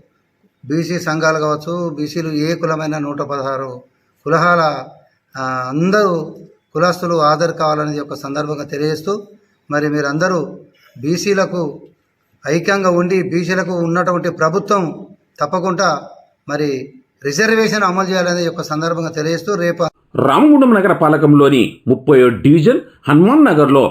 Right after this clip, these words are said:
Speaker 2: కావిటి సంపత్ మృతి చెందగా అతని అంతిమ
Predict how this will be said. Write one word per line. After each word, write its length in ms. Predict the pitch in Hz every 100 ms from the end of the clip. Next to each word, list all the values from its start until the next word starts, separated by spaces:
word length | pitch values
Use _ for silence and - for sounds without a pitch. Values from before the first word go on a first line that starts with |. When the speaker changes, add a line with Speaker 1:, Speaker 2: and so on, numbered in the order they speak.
| - _ 135
Speaker 2:
కావిటి 360 | 120 123 - 123 -
సంపత్ 420 | 151 220 151 147 - _ 107
మృతి 320 | 117 - 110 101
చెందగా 400 | 120 120 156 139 - - -
అతని 220 | 165 220 175
అంతిమ 260 | 196 254